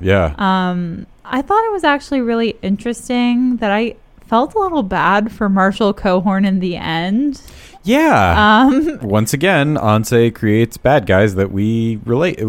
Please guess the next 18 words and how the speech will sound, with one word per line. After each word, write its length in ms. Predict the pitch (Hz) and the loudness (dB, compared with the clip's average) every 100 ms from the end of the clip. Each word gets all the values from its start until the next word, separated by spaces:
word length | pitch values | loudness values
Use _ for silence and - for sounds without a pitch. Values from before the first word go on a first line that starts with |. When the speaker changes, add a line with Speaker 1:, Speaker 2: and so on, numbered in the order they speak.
| 101 | -2
Speaker 1:
that 140 | 104 | 0
we 280 | 101 107 90 - - | 0 -2 -4 -12 -6
almost 340 | 92 143 156 | -2 0 2
root 180 | 196 190 | 0 0
for 200 | - 85 | 0 0
a 80 | 80 | 0
little 160 | 82 | -2
bit. 260 | 78 82 - - | -2 -2 -4 -10
Speaker 2:
I 120 | 269 269 | -6 -4
mean, 520 | 294 302 294 262 226 | -2 -2 -2 -4 -8
even 320 | 285 339 339 254 | -8 -4 -2 0
though 220 | 233 226 | 2 2
I 100 | 202 | 0
know 260 | 202 202 | 0 0
that 180 | 226 202 | 0 0
Marshall 400 | 190 190 185 185 | -2 -4 -4 -6
Cohorn 600 | - 196 190 196 185 185 | -2 -2 0 -2 -2 -2
was 420 | 185 180 185 - | -2 -4 -8 -14